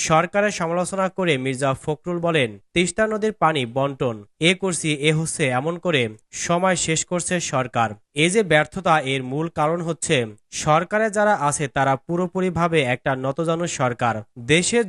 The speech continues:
জনগণের স্বার্থে প্রকৃতভাবে যে একটা স্ট্যান্ড নেওয়া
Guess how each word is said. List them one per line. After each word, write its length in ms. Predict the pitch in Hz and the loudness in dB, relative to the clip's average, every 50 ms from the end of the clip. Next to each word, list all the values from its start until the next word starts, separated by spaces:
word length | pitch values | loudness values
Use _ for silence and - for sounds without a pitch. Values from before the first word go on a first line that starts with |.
| 165 | 0
জনগণের 480 | 185 185 190 202 196 196 202 208 196 - | 0 2 2 0 0 0 0 0 -2 0
স্বার্থে 360 | - 160 151 156 - - 160 139 123 - | 2 2 2 2 2 0 0 0 0 -2
প্রকৃতভাবে 720 | - 147 147 - - 160 180 175 156 151 156 160 151 147 127 113 107 - _ _ 127 113 120 | -4 -6 -6 -4 -6 -4 -4 -4 -2 0 -2 2 2 2 2 2 -2 -6 _ _ -10 -4 0
যে 100 | 156 196 208 180 180 | 0 0 2 2 0
একটা 200 | 175 _ - 196 190 120 135 147 135 | 0 _ 2 2 2 2 0 -4 -4
স্ট্যান্ড 300 | - - - 170 175 170 _ - | -4 -2 0 0 0 -2 _ -2
নেওয়া 160 | 151 139 135 | 0 0 0